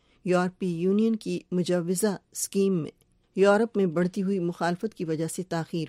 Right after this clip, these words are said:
ہو رہی ہے۔ الان محمد پناہ گزین بچوں کو انگریزی پڑھا کر وقت گزارتے ہیں۔ ان کے خاندان کا دہشت گردی سے کامیابی سے بھاگ نکلنا مخالفانہ حالات کے خلاف ایک فتح ہے، تاہم وہ کہتے ہیں کہ ان کا سفر ابھی ختم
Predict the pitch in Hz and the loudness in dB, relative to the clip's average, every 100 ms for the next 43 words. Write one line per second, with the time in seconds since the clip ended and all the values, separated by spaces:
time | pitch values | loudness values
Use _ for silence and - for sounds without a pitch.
0 | - 156 160 147 160 - _ _ _ - | -6 -6 -6 -10 -12 -16 _ _ _ 2
1 | 220 254 262 233 220 233 - _ - 208 | 4 6 4 2 2 0 -6 _ 0 2
2 | 202 202 202 208 180 180 202 202 175 175 | 4 2 2 2 0 -2 -4 -2 -2 0
3 | 170 196 180 165 160 180 165 175 165 - | -2 -4 -6 -4 -4 -6 -6 -6 -6 -8
4 | 156 143 151 156 156 - _ _ _ _ | -6 -6 -6 -10 -12 -12 _ _ _ _
5 | _ 220 220 220 214 190 185 185 196 190 | _ 2 2 2 -2 0 2 2 0 -2
6 | 208 196 _ _ _ - 185 190 - 175 | -6 -8 _ _ _ -2 0 0 -2 -4
7 | 196 170 196 185 190 175 170 170 165 185 | -4 -2 -4 -4 -4 -2 -2 -2 -4 -4
8 | - 170 175 175 202 202 156 - - - | -4 -6 -4 -4 -2 -4 -4 -8 -12 -18
9 | _ _ _ 180 185 175 170 180 185 180 | _ _ _ -6 -2 -2 -2 -4 -2 -2
10 | 180 175 170 - 170 - 190 196 - _ | -2 -2 -4 -6 -8 -4 -4 -4 -8 _
11 | _ 196 180 - 156 151 151 - _ _ | _ 0 0 -2 -4 -6 -8 -14 _ _
12 | _ _ - 175 180 170 175 175 175 240 | _ _ -4 -2 0 0 -2 -2 0 0
13 | 214 208 - _ _ 202 - 196 185 - | 0 -2 -8 _ _ 0 2 0 -2 -2
14 | 185 180 180 156 156 - 160 - | -4 -2 -4 -4 -6 -6 -8 -8